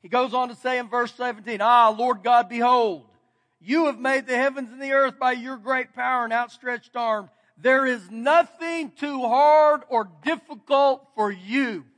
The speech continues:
And so in reading that right there, what's your need today? What's your need? Do you need to be saved? It says,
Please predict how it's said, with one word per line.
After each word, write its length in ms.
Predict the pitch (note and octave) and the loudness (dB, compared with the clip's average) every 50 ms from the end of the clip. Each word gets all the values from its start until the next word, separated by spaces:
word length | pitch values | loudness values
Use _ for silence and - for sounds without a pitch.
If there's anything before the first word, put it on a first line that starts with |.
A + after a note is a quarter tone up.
| _ _ _ _ _ _ _ _ _ _ _ _ _ _ _ _ _ _ _ _ _ _ _ _ _ _ _ _ - | _ _ _ _ _ _ _ _ _ _ _ _ _ _ _ _ _ _ _ _ _ _ _ _ _ _ _ _ -8
And 160 | - B3+ A3 | -8 -8 -2
so 220 | - D4 D4 C#4+ C4+ | 0 0 0 0 0
in 160 | C4+ B3+ C4 | -4 -4 -4
reading 320 | D#4+ F4 F#4 F4 E4+ D#4+ | -4 -4 -2 -4 -2 0
that 240 | D#4 D4 C#4+ C#4 C4 | 0 2 2 0 0
right 280 | C4 C4 B3+ B3+ B3+ _ | 2 2 2 2 0 _
there, 360 | B3 B3 B3 B3+ C#4 D#4 D4+ C#4 _ _ _ _ _ _ | -6 -4 -4 -2 -4 -6 -8 -14 _ _ _ _ _ _
what's 340 | _ G3 D4+ D#4 - - - | _ -2 -2 -2 -2 -4 -6
your 160 | D#4 D#4 D#4+ | -8 -6 -6
need 360 | D#4 D4 C#4+ C4+ B3 F#3+ E3+ E3 | -4 -4 -6 -6 -6 -8 -12 -14
today? 380 | A3+ F#3 E3 A#3 G#3+ F3 - - - _ _ _ _ _ _ _ _ _ _ _ _ _ _ _ _ _ _ _ _ _ _ _ _ _ _ _ | -16 -8 -4 -2 -2 -2 -4 -8 -16 _ _ _ _ _ _ _ _ _ _ _ _ _ _ _ _ _ _ _ _ _ _ _ _ _ _ _
What's 240 | - G4 F#4+ - | -10 -10 -8 -8
your 100 | F#4+ F4 | -8 -8
need? 480 | F4+ G#4 G4+ G4+ G4 F4+ D4+ B3 D#3 C3 A#2 G2+ _ _ _ _ _ _ _ _ _ _ _ _ _ _ _ _ _ _ _ _ _ _ _ _ _ _ _ _ _ _ _ _ _ _ _ _ _ _ _ _ _ _ _ _ _ _ _ _ _ _ _ _ _ _ _ _ _ _ _ _ | -8 -8 -10 -10 -8 -8 -8 -10 -10 -14 _ _ _ _ _ _ _ _ _ _ _ _ _ _ _ _ _ _ _ _ _ _ _ _ _ _ _ _ _ _ _ _ _ _ _ _ _ _ _ _ _ _ _ _ _ _ _ _ _ _ _ _ _ _ _ _ _ _ _ _ _ _
Do 60 | C#3+ D3+ | -18 -16
you 80 | D#3+ | -14
need 140 | E3+ F3 F#3 | -12 -12 -12
to 40 | E3+ | -12
be 140 | D#3 F3 E3+ | -14 -16 -18
saved? 480 | - - G3+ F#3+ G3+ A3 A3 F#3 E3+ | -12 -8 -4 -4 -4 -4 -6 -8 -14
It 100 | F3+ F3+ | -18 -16
says, 260 | _ - A3 A3 F#3+ | _ -12 -12 -12 -12